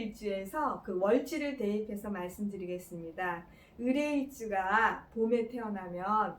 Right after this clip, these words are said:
인묘월에 태어나면은 이거는, 어, 같은 을목이잖아요. 비경겁이 되기 때문에 신강사주가 됩니다. 이 신강사주가 되면은, 어,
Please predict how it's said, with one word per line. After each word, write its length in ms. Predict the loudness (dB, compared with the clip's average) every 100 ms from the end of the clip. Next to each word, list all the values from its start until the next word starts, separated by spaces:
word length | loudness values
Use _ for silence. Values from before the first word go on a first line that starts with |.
| -6
인묘월에 920 | -2 0 2 2 2 2 0 -2 -4
태어나면은 880 | -6 -6 -6 -8 -10 -4 -2 0 -4 -10 -20 -20 -12
이거는, 640 | -6 -4 2 6 6 4 -4 -16 -10
어, 580 | -8 -8 -10 -10 -12 -12
같은 840 | -12 -12 -6 0 6 8 8 6
을목이잖아요. 1120 | 2 4 4 2 -2 -6 -6 -4 0 0 -2 -8
비경겁이 760 | -6 6 6 6 0 -2 -4
되기 320 | -4 -4 -6
때문에 360 | -6 -6 2 2
신강사주가 840 | 2 -4 -6 -6 -4 -6 -4 -6 -6
됩니다. 560 | -8 -8 -2 0 -2 -10 -20 -8
이 140 | -4
신강사주가 920 | -4 -4 2 2 2 0 0 2 0 0
되면은, 640 | -4 -4 0 4 4 2 -10 -20 -20 -8
어, 460 | -2 0 0 -2